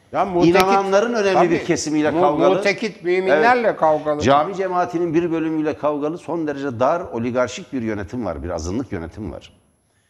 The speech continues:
Speaker 2: Ama iktidarda kalmanın yollarını aramaya çalışıyorlar.
Speaker 1: Evet, evet.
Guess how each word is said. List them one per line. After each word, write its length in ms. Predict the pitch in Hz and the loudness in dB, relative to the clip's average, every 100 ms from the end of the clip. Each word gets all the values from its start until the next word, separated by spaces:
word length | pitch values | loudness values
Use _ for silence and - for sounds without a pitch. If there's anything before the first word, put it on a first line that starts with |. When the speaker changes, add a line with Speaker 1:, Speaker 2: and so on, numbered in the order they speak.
| _ _ _ _ _ | _ _ _ _ _
Speaker 2:
Ama 200 | 147 208 | -2 -2
iktidarda 480 | - - 156 170 208 | -4 -8 -2 -2 -2
kalmanın 400 | - 151 139 160 | -4 -4 -4 -4
yollarını 480 | 151 123 120 117 120 | -2 -2 -2 -2 -2
aramaya 320 | 110 90 80 | -4 -4 -8
çalışıyorlar. 640 | - 64 - - 50 - | -10 -12 -14 -14 -14 -10
Speaker 1:
Evet, 180 | 127 87 | -10 -10
evet. 100 | 104 | -14